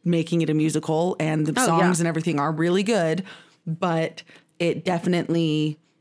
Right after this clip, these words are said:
Speaker 1: alters some things, right?
Speaker 2: Well, like, let's take a moment to talk about the end, because the ending is very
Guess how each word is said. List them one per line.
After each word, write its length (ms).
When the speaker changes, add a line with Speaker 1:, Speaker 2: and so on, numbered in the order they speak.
Speaker 1:
alters 680
some 200
things, 680
right? 100
Speaker 2:
Well, 520
like, 480
let's 320
take 220
a 20
moment 360
to 60
talk 280
about 260
the 180
end, 600
because 460
the 260
ending 460
is 240
very 840